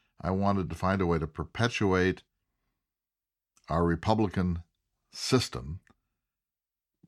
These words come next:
committed to the rights of man, believing that humans are capable of self-government, believing in majority rule. The only way to do that is to educate the next generation. We're born with the,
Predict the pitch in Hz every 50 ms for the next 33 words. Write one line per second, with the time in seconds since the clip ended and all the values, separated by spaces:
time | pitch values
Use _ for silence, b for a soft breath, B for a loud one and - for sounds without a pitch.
0 | _ _ _ _ _ _ _ _ _ _ _ _ - - - 98 110 110 107 104
1 | 92 - - 87 87 85 90 95 95 92 - - 87 73 78 87 85 82 82 87
2 | 87 87 87 90 - _ _ _ _ _ _ _ _ _ - - 85 92 104 104
3 | 98 101 92 87 82 - 101 95 90 90 87 78 78 82 78 78 80 76 76 -
4 | - 104 98 82 95 90 82 80 76 80 80 - 92 80 78 - - 85 82 80
5 | 80 80 80 82 82 76 - _ _ _ _ _ _ _ _ _ - - 87 92
6 | 98 95 87 92 87 87 80 80 82 73 87 90 87 82 76 78 78 87 107 120
7 | 110 82 64 65 73 78 - _ _ _ _ _ _ _ _ _ _ _ _ _
8 | _ _ _ _ - 95 107 131 151 143 123 107 92 85 82 71 87 120 139 123
9 | 78 64 65 65 73 82 - - - - - 98 107 104 95 95 - - 87 78
10 | 80 - - - 78 87 92 92 92 - - - - - _ - - 90 87 82
11 | 82 101 127 131 - - 67 64 - - - - - 65 64 80 92 92 85 73
12 | 76 95 110 113 110 98 92 85 - - - 85 82 78